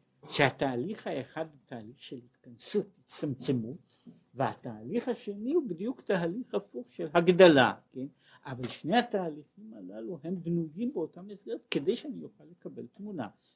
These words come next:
כדי שאני אוכל לראות את הדבר, וזהו התהליך, מה שקורא לזה תהליך הבנייה של החוכמה של הוויה חדשה. עכשיו הוא אומר, "ולכן עיקר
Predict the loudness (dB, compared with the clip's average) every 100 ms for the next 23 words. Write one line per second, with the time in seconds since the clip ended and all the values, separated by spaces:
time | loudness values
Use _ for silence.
0 | -6 2 4 4 0 -4 -10 -12 -14 -12
1 | -8 -8 _ -16 -12 -10 -8 -8 -4 -2
2 | 0 -2 -4 -8 -18 -16 -14 -14 -14 _
3 | _ _ _ -14 -10 -12 -12 -14 -10 -6
4 | -6 -6 -12 -14 -12 -12 -14 _ -18 -8
5 | -2 -2 -2 0 -2 -2 -12 -20 -20 -20
6 | -20 -16 -16 -16 -16 -18 -6 -4 -4 -10
7 | -18 -20 -20 _ _ _ _ _ _ _
8 | _ -12 -12 -12 -16 -8 -4 -4 -6 _
9 | _ _ _ _ _ _ _ _ _ _
10 | _ _ _ _ _ -20 -20 -20 -20 -20
11 | -20 -20 -20 _ -4 2